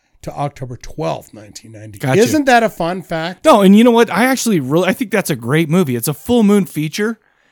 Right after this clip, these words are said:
Speaker 2: And, uh, I, I mean, I feel like it's, I mean, you, you think of full moon, you think of puppets, stuff like that.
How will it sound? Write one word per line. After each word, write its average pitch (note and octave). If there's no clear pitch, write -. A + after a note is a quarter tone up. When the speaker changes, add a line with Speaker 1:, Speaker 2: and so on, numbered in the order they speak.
Speaker 2:
And, F3
uh, D#3+
I, C#3+
I D3+
mean, E3
I D#3+
feel G#3
like E3+
it's, C#3
I E3+
mean, F#3+
you, F3+
you F3+
think F#3
of D#3
full G3
moon, F#3
you D#3+
think D#3
of B2
puppets, D#3
stuff C#3+
like C#3
that. C#3+